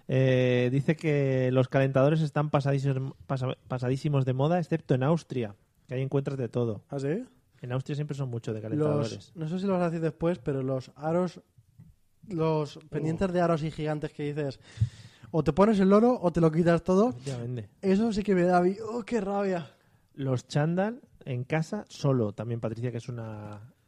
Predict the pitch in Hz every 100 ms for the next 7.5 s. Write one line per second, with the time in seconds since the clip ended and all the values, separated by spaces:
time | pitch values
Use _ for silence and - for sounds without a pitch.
0 | _ 139 131 123 117 127 123 110 104 117
1 | 110 101 101 - 139 135 123 131 156 180
2 | 151 165 156 - _ _ _ _ _ _
3 | _ _ - 117 110 107 113 127 - 117
4 | 113 151 170 - 156 160 156 131 123 -
5 | 143 127 139 123 - 123 147 170 - -
6 | 131 147 131 147 151 147 151 151 143 143
7 | 151 143 147 160 131